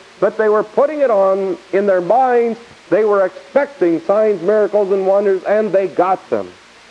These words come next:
Look at the next verse. "Insomuch that they brought forth the sick into the street, and laid them on beds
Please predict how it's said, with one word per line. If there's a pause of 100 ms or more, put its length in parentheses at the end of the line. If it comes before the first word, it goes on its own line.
(340)
Look
at
the
next
verse. (800)
"Insomuch (380)
that
they
brought
forth (1000)
the (160)
sick (220)
into
the
street, (760)
and
laid
them
on
beds